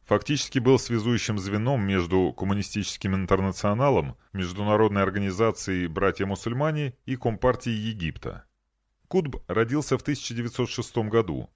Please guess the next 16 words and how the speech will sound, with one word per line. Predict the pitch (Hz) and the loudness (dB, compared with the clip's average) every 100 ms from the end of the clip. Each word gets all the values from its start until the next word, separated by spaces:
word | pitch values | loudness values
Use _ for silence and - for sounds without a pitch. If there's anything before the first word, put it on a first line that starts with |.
| _ | _
В | 95 | -8
двадцатых-тридцатых | 87 104 - 120 107 - 107 104 110 107 | 0 2 4 2 2 -2 -4 0 0 2
годах | 104 107 127 - | 2 4 4 2
изучал | 80 85 101 95 | -2 -2 2 2
социализм | - - 101 98 127 110 87 | 0 -2 2 4 2 0 -2
и | |
гуманитарные | 78 87 92 120 123 131 | -2 -2 0 2 2 0
науки, | 127 90 82 82 78 69 _ | 2 2 2 -2 -8 -10 _
затем | - 98 131 123 | 0 0 2 2
два | 101 95 | 4 4
года | 113 120 | 4 2
проучился | 90 95 - 127 - 113 | 2 -2 0 -2 -2 -6
в | |
С | - | -4
Ш | 139 - | -4 0
А, | 135 76 57 | 2 2 0